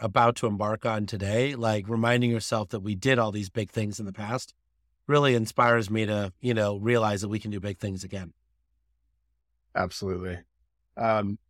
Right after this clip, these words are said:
Speaker 2: that's a great place to end off. Anything else to say to the smart buildings world from, from Jigar?
Speaker 1: You know, we gotta hit absolute outcomes. I, I honestly think that this industry, um, along with other energy efficiency industries,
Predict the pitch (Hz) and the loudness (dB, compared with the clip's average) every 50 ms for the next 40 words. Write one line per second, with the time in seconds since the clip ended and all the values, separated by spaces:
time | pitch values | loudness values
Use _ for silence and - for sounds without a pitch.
0 | _ _ _ _ - 120 113 - 110 101 - 117 113 107 - - 123 113 104 - | _ _ _ _ 4 4 4 4 -2 2 4 4 4 4 4 6 6 6 6 4
1 | 110 110 110 107 107 104 104 98 - - - 143 143 131 - 139 127 127 120 113 | 4 4 6 6 8 8 6 6 4 0 0 2 2 4 4 2 4 6 6 6
2 | 120 - - - 127 107 - - 120 117 117 117 117 113 - - 120 107 107 95 | 6 4 2 0 0 0 2 4 6 6 8 6 4 4 2 -2 -2 -2 0 -4
3 | - - 127 113 107 110 - _ 110 104 117 127 117 110 - - 90 87 90 92 | -4 0 4 4 4 2 2 _ 2 2 4 4 2 0 0 0 2 2 4 2
4 | 92 92 - - 110 98 95 95 95 92 - - _ - 113 104 92 95 98 117 | 2 0 -4 -4 -2 0 0 0 -2 -4 -6 -10 _ -2 -2 -2 0 2 2 2
5 | 110 90 90 _ _ _ _ _ _ _ _ _ _ _ _ _ _ _ _ _ | 2 2 -2 _ _ _ _ _ _ _ _ _ _ _ _ _ _ _ _ _
6 | _ _ _ _ _ _ _ _ _ _ _ _ _ _ _ _ _ _ 208 220 | _ _ _ _ _ _ _ _ _ _ _ _ _ _ _ _ _ _ 4 6
7 | 226 214 190 202 190 220 226 247 214 233 240 226 202 190 - - 196 180 160 147 | 6 8 6 6 6 6 6 6 4 4 4 6 4 4 2 4 4 4 6 6
8 | 139 135 _ - 107 87 90 98 - - - - _ _ _ - 143 147 147 - | 4 4 _ -2 -6 -6 -6 -10 -10 -12 -12 -14 _ _ _ 4 4 4 4 4
9 | 135 151 156 160 180 175 - - 170 156 - - 151 143 131 - 139 117 - - | 4 6 8 8 6 6 4 2 0 0 2 2 2 2 2 0 -2 -4 2 4
10 | 156 156 - - 143 139 139 156 151 - - - 180 175 175 175 175 160 _ _ | 2 4 4 2 0 2 2 0 0 -2 -2 0 0 2 2 2 0 -2 _ _
11 | _ _ _ _ _ _ _ _ - 135 135 135 131 123 135 135 135 139 139 139 | _ _ _ _ _ _ _ _ 4 6 6 6 6 4 4 6 8 6 6 6
12 | 135 139 135 - 127 120 123 135 139 135 139 139 143 139 120 139 139 131 - - | 4 2 4 4 4 4 4 2 2 4 4 4 4 2 2 0 -2 -2 -2 -4
13 | 139 - - 143 131 - - 143 139 139 135 139 139 147 139 - - 160 156 151 | -6 -4 -4 -6 -6 -4 -2 -2 -2 0 0 0 0 0 -2 -2 -2 -2 -2 -2
14 | 151 - - | -2 -6 -10